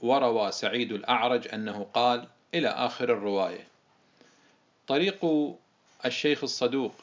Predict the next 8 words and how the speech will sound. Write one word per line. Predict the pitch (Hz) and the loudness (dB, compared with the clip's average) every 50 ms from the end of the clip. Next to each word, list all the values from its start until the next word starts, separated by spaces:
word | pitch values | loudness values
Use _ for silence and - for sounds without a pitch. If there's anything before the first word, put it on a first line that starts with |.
| - - | -20 -12
في | - - | -4 -4
المشيخة: | 143 135 131 131 123 - - 123 120 - 120 117 110 104 98 - _ _ _ _ _ _ _ _ _ _ _ _ _ _ _ _ _ _ _ _ _ _ _ _ _ _ _ _ _ - - _ _ _ _ _ _ _ | -2 0 0 -2 -2 0 0 0 0 0 0 0 0 -2 -4 -8 _ _ _ _ _ _ _ _ _ _ _ _ _ _ _ _ _ _ _ _ _ _ _ _ _ _ _ _ _ -20 -20 _ _ _ _ _ _ _
"فما | - - 131 127 123 120 117 | -2 0 0 2 2 2 2
رويته | 117 120 117 127 139 127 123 - 127 113 110 113 110 104 104 - - - _ _ _ - - - - | 4 2 2 2 2 0 -2 -4 -6 -4 -4 -4 -4 -4 -6 -10 -12 -20 _ _ _ -20 -20 -12 -6
عن | - 123 113 | -6 -6 -4
سعيد | - - - 107 98 110 123 131 143 151 - - _ _ _ - _ _ _ _ _ _ _ _ _ _ _ - - _ _ _ _ _ _ _ _ _ _ _ _ _ _ _ - - | -4 -2 0 0 2 2 2 2 0 0 -2 -8 _ _ _ -20 _ _ _ _ _ _ _ _ _ _ _ -20 -20 _ _ _ _ _ _ _ _ _ _ _ _ _ _ _ -14 -8
عن | 110 113 117 113 113 | -4 -4 -4 -4 -2
أبي | - 120 117 120 131 139 143 | 0 -2 0 0 0 -2 -2